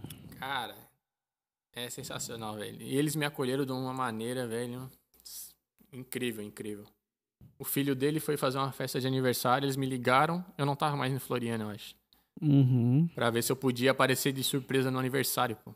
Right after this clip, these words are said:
Speaker 1: Pô, quando eu apareci de surpresa, a molecada ficou doida, pô. Foi sensacional mesmo. O carinho da criançada é
Speaker 2: Deixa eu tirar ela aqui.
Speaker 1: não tem preço, né?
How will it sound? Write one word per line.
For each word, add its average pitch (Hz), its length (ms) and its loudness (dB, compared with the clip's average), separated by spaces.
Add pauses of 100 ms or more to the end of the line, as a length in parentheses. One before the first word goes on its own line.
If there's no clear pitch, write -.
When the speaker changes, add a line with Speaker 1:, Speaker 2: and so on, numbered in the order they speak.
Speaker 1:
Pô, 135 200 0
quando 123 180 -6
eu 127 80 2
apareci 127 340 -2
de 135 60 -8
surpresa, 127 480 -4
a - 20 -4
molecada 123 600 -2
ficou - 320 -8
doida, 123 340 -4
pô. 110 180 -16 (160)
Foi 120 120 -14
sensacional 123 760 -8
mesmo. 110 300 -8 (160)
O - 40 -18 (100)
carinho 123 340 4
da 147 100 6
criançada 139 520 -4
é 131 340 -6
Speaker 2:
Deixa 156 440 -4
eu 151 60 4
tirar - 440 -6
ela - 100 -10
aqui. 196 420 6 (140)
Speaker 1:
não 131 240 -4
tem 135 240 -6
preço, 123 480 -4
né? 123 80 -12